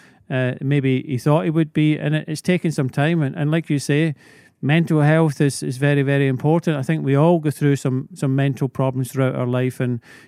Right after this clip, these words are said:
you know, for a young man, um, to come into our sport, big ambitions, big am-, you know, when, when I get a sports director telling me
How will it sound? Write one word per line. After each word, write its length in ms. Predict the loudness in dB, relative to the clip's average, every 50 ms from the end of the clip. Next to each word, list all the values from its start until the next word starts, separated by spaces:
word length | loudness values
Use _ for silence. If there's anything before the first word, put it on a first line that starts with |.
| _ -4
you 60 | -2
know, 100 | 0 0
for 140 | 0 0 0
a 60 | 2
young 240 | 2 2 2 2 2
man, 440 | 2 2 4 4 4 2 2 0 -4 -10 -20 -20 -20 _ _
um, 240 | -2 0 2 2 0 -2
to 120 | -4 -2
come 180 | 0 2 2 2
into 240 | 2 0 0 0
our 80 | 0 0
sport, 420 | -2 -2 0 2 2 2 2 0
big 200 | 0 0 2 2
ambitions, 580 | 2 2 2 2 0 0 0 0 -2 -2 -2 -4
big 260 | -4 -2 -2 0 2
am-, 280 | 2 2 2 0 -2 -6
you 160 | -6 -4 -2
know, 140 | 0 0 0
when, 440 | -2 -6 -12 -8 0 2 2 2 0 -2 -2
when 240 | 2 2 4 4
I 140 | 4 4 2
get 180 | 2 0 0 -2
a 60 | -2
sports 320 | -6 -2 0 0 0 0
director 380 | -2 -2 -2 -2 -2 -2 -6 -8
telling 420 | -8 -2 0 0 2 2 0 0
me 280 | 0 2 2 0 0 -2